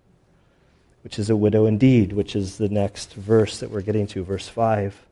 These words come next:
Remember, a widow in need is a widow indeed. Now, verse five says, "Now she who is," highlighted green, green light. "Now she who is a widow indeed, and who has been left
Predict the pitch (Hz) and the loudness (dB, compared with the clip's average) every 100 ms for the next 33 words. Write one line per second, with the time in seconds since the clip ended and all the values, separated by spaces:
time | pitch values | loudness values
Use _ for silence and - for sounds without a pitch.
0 | _ _ _ _ _ _ _ _ _ _ | _ _ _ _ _ _ _ _ _ _
1 | _ _ _ _ _ _ _ _ _ 104 | _ _ _ _ _ _ _ _ _ -2
2 | 107 104 104 110 120 120 113 107 107 107 | 2 2 4 4 6 6 4 0 0 -2
3 | 101 95 101 101 98 120 120 104 104 104 | -4 -4 -2 -2 -2 2 2 2 -4 -6
4 | 101 104 92 - 120 117 113 113 107 104 | -4 -4 -6 -2 2 2 -2 -6 -6 -6
5 | 117 107 101 - 127 123 120 - 117 156 | -8 -8 -8 -4 0 2 2 2 2 4
6 | 165 120 104 - _ _ _ _ _ - | 4 4 -2 -14 _ _ _ _ _ -10
7 | 98 101 107 110 113 131 139 104 92 87 | -4 0 2 2 0 2 4 2 -2 -4
8 | 104 117 131 127 123 98 - - _ _ | 2 4 6 4 4 -2 -8 -20 _ _
9 | _ _ _ _ _ _ _ _ _ _ | _ _ _ _ _ _ _ _ _ _
10 | _ _ _ _ _ _ _ _ _ _ | _ _ _ _ _ _ _ _ _ _
11 | _ _ _ 117 107 160 185 208 190 160 | _ _ _ 0 2 6 8 8 6 4
12 | 127 135 135 135 117 110 135 110 92 - | 4 6 4 4 2 6 6 6 2 -8
13 | - _ _ _ _ _ _ _ _ _ | -20 _ _ _ _ _ _ _ _ _
14 | 127 123 143 131 113 113 131 123 113 143 | -2 2 6 6 4 4 4 4 4 4
15 | 165 - | 2 -6